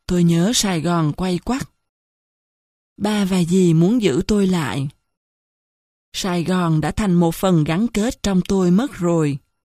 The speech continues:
Cả tuổi thơ, tuổi thanh xuân,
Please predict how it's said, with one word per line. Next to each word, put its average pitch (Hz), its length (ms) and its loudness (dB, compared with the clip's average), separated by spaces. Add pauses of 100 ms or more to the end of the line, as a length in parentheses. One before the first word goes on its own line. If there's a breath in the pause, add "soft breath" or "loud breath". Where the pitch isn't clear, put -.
(720)
Cả 143 300 -2
tuổi 170 220 0
thơ, 220 400 -2 (180)
tuổi 156 200 -4
thanh 208 240 -2
xuân, 202 380 0